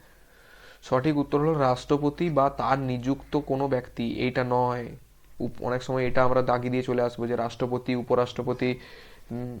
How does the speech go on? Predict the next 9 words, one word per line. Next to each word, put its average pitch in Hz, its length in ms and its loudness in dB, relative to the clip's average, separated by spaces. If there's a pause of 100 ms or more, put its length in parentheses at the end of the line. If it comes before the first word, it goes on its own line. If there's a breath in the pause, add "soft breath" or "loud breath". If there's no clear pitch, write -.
(100)
রাষ্ট্রপতি, 135 600 0 (400 loud breath)
এব-, - 240 -4 (840)
এটা 123 160 -2
সঠিক 135 280 -4
উত্তর 139 200 -2
হবে 147 120 2
রাষ্ট্রপতি 135 520 2
বা 139 160 6
তার 131 200 2